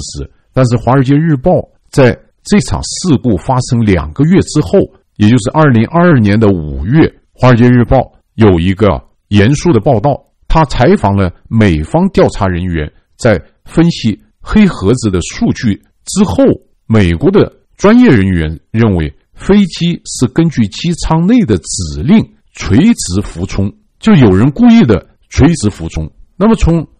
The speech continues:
中国的航空迷来讲，就像波音七三七八百这种飞机，哪怕失控了，它坠落的形式啊，它不会是垂直的下降的，它毕竟有翅膀，空气动力学，它的不管哪一种故障发生，它都不会是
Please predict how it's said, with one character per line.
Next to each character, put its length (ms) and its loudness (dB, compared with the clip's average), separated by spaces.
中 220 2
国 100 2
的 100 2
航 220 -4
空 180 0
迷 140 0
来 220 2
讲， 200 -6
就 140 0
像 260 0
波 140 2
音 80 4
七 180 -4
三 160 0
七 140 -2
八 220 -2
百 120 0
这 120 -4
种 120 -2
飞 200 -2
机， 260 -6
哪 200 -6
怕 160 0
失 300 -4
控 240 -2
了， 140 -2
它 160 -2
坠 220 2
落 180 2
的 60 0
形 240 -4
式 140 -4
啊， 100 -2
它 140 -4
不 220 0
会 200 0
是 280 -2
垂 240 2
直 180 -12
的 140 -8
下 200 -6
降 240 -6
的， 140 -16
它 120 -4
毕 160 0
竟 120 0
有 100 2
翅 260 -8
膀， 200 -8
空 140 -4
气 120 -4
动 160 -4
力 120 0
学， 240 -6
它 140 -4
的 200 -2
不 120 2
管 180 0
哪 220 -2
一 120 4
种 200 -2
故 180 -4
障 120 -4
发 220 -4
生， 220 -6
它 120 -6
都 160 0
不 160 -4
会 140 -2
是 220 -6